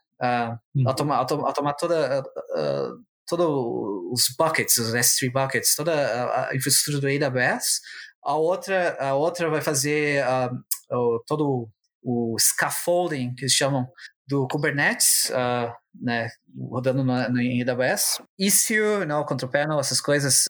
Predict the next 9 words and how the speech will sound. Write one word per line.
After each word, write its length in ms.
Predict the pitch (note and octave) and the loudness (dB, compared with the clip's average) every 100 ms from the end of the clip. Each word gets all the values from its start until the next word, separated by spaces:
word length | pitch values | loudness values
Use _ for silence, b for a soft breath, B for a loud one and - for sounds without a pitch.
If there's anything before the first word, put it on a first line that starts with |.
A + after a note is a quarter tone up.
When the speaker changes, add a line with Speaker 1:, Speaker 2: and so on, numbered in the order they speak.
| - | -2
Speaker 1:
já, 240 | - C3+ | -2 0
já, 220 | C3+ C3+ - | 0 -2 -2
já 140 | - C3 | -4 -2
passei 420 | C#3 C3 D3+ E3+ | 0 0 2 2
também 280 | D3+ C3+ C#3+ | 0 0 -2
por 100 | C#3 | 0
isso. 300 | E3+ - - | 2 2 2
E, 580 | C#3 C3+ C3+ C3+ C3 C3 | 0 2 2 2 0 -4
Speaker 2:
Uhum. 60 | B | B